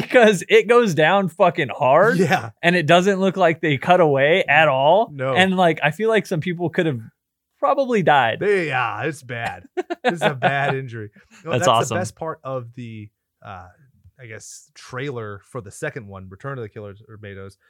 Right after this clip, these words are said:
Speaker 2: is that they just shit on the first one the entire
Speaker 1: Yep,
Speaker 2: time.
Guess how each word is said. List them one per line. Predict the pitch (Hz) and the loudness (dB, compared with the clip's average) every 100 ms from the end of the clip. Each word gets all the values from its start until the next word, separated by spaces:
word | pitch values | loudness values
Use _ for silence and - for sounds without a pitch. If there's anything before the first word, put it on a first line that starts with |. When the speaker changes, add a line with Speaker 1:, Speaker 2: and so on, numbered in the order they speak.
| _ | _
Speaker 2:
is | 147 131 110 - _ _ _ - | -10 -10 -10 -16 _ _ _ -14
that | 135 | -8
they | 165 151 | -6 -4
just | 208 196 - | -4 -6 -12
shit | - - 185 185 - | -14 -8 -8 -10 -12
on | 151 | -12
the | 135 | -12
first | - 151 - | -10 -12 -12
one | 143 127 | -14 -12
the | 127 | -12
entire | 123 107 127 113 | -12 -10 -8 -6
Speaker 1:
Yep, | 113 | -6
Speaker 2:
time. | 101 92 | -8 -16